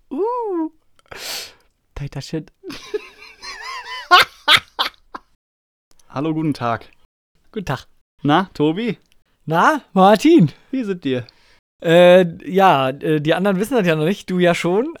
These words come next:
Speaker 1: aber ich bin heute bisschen hyper. Bisschen hyper, hyper.
Speaker 2: Ja, das kann ich durchaus bestätigen.
Speaker 1: Ja, aber sonst?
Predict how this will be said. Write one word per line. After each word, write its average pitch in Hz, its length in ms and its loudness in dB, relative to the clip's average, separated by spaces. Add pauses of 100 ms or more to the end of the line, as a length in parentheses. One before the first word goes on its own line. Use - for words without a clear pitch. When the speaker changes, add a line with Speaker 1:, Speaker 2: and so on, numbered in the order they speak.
Speaker 1:
aber 156 220 0
ich 160 120 -2
bin 185 200 -2
heute 190 140 -4
bisschen 202 340 -2
hyper. 165 300 -4 (320)
Bisschen - 300 -12
hyper, 147 200 -12
hyper. 139 300 -14 (260)
Speaker 2:
Ja, 120 200 -6
das 113 120 -16
kann 143 160 -2
ich 131 120 -4
durchaus 143 320 -6
bestätigen. 101 600 -8 (1300)
Speaker 1:
Ja, 220 140 4
aber 123 160 -2
sonst? 135 500 -8